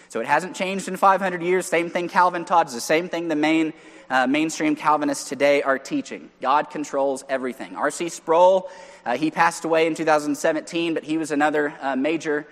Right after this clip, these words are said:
uh, Calvinist voice. Um, founder of Ligonier Ministries. He is a Presbyterian preacher and author. He said, "If there is one single molecule in this universe running around loose, totally free of God's sovereignty, then we have no guarantee that a single promise of God will ever be fulfilled."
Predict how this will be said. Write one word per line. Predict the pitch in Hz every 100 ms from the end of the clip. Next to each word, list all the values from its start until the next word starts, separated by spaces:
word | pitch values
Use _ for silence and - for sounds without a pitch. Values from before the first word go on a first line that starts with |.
| - 120
uh, | 123
Calvinist | - 175 165 156 147
voice. | 127 131 175 208 214 - - - - -
Um, | 131 127 120 127
founder | - 160 170 170
of | 151 143
Ligonier | 175 170 170 156
Ministries. | 147 165 185 - 185 180 175 -
He | 170
is | 165 143
a | 123
Presbyterian | - 156 143 123 175 180 175 160
preacher | 151 175 160 160 151 - - 127
and |
author. | - 156 151 147
He | 170
said, | 175 190
"If | 170 165
there | 190
is | 185 151
one | 185 208 196
single | - 233 233
molecule | 202 196 220 214 202 202
in |
this | 190 185
universe | 175 202 202 202
running | 160 185 196
around | 185 185 160
loose, | 185 220
totally | - 196 185 170
free | - 190
of | 190
God's | 180 175 -
sovereignty, | 185 214 - 269
then | 196 170
we | 139
have | 120
no | 123 196 262
guarantee | 269 269 - 190 190 180 - -
that | 135
a | 120
single | - 208 233 -
promise | 214 202 190
of | 151
God | 147 170 160
will | 123
ever | 131 151 147
be | 147
fulfilled." | - 139 117 98 90